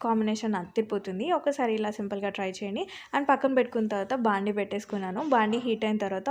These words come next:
ఆయిల్ వేసుకుంటున్నాను. ఫస్ట్ మీరు కావాలంటే నూరన్ గరం మసాలా కూడా వేసుకోండి. నేనైతే నూరింది మాత్రమే ఈ బిర్యానీలోకి యాడ్ చేస్తున్నాను. So ఫస్ట్ అయితే పచ్చిమిర్చి వేసుకుంటున్నాను. ఇవి బాగా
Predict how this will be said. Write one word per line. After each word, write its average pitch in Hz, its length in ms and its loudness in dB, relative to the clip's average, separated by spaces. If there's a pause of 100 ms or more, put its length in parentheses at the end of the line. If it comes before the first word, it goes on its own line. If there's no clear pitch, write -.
(120)
ఆయిల్ 214 240 2
వేసుకుంటున్నాను. 196 600 -4 (400)
ఫస్ట్ 262 300 -2
మీరు 302 220 0
కావాలంటే 240 580 6
నూరన్ 233 380 4
గరం 208 260 2
మసాలా 220 340 2
కూడా 220 200 2
వేసుకోండి. 196 400 -4 (100)
నేనైతే 262 360 2 (120)
నూరింది 226 400 4
మాత్రమే 208 400 0 (420)
ఈ 302 40 6 (100)
బిర్యానీలోకి 233 540 4
యాడ్ 214 300 2
చేస్తున్నాను. 220 520 -2 (160)
So 254 100 -2 (160)
ఫస్ట్ 247 320 0
అయితే 262 220 2
పచ్చిమిర్చి 220 500 -2
వేసుకుంటున్నాను. 208 640 -4 (500)
ఇవి 330 120 6 (100)
బాగా 240 260 8